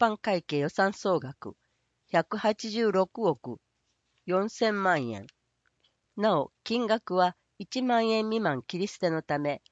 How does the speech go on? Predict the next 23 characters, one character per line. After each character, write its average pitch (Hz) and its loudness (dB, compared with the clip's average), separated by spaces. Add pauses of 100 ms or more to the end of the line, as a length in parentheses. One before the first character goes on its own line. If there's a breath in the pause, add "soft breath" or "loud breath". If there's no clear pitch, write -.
(300)
次 226 -2
の 185 2
合 175 -2
計 240 -4
額 160 -4
と - -2 (180)
総 196 -2
額 170 -2
は 175 2
一 147 -8
致 - -6
し - -6
ま 147 -4
せ 156 -2
ん。 110 -8 (680)
歳 208 -2
入。 190 0 (580)
市 - -4
の 214 0
歳 170 0
入 175 0
に 160 -2
は、 131 -2